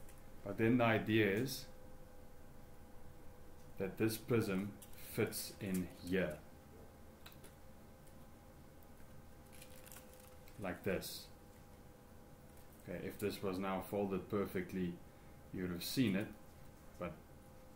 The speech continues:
that's how it fits together. Okay, so it's a,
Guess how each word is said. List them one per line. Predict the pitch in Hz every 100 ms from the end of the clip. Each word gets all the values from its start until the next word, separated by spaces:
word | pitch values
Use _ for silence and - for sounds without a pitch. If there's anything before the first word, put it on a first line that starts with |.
| - - 110
that's | 98 -
how | 101
it | 90
fits | - 95 -
together. | 98 85 85 76 73 - - - - - - - - - - - - - - - -
Okay, | - 110
so | -
it's | 104 -
a, | 92